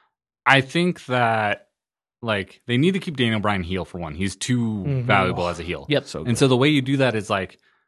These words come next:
Speaker 1: somehow have this turn into Rowan turning face,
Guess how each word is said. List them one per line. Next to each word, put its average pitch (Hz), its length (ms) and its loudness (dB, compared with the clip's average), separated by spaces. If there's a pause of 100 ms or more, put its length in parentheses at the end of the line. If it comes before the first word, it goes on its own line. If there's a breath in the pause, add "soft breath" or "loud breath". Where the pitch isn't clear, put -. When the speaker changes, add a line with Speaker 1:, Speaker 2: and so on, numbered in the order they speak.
(460)
Speaker 1:
somehow 151 520 0
have 120 340 -2
this 127 220 -2
turn 117 260 -2
into 107 480 -2
Rowan 98 420 0
turning 92 340 -4
face, 101 460 -4